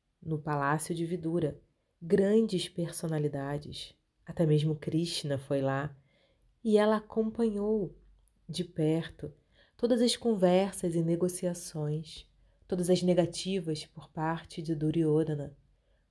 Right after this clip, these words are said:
todo o medo que tava ali envolvido da morte iminente da grande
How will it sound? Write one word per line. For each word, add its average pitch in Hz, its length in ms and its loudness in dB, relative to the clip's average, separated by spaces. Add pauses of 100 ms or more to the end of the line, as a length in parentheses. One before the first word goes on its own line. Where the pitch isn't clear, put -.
(120)
todo 170 220 0
o 175 60 0
medo 156 580 4 (1160)
que - 180 -12
tava 156 320 -6
ali 165 160 -2
envolvido 160 880 -2 (420)
da 190 200 2
morte 170 1000 2 (140)
iminente 156 880 -2 (640)
da 240 220 -2
grande 170 920 0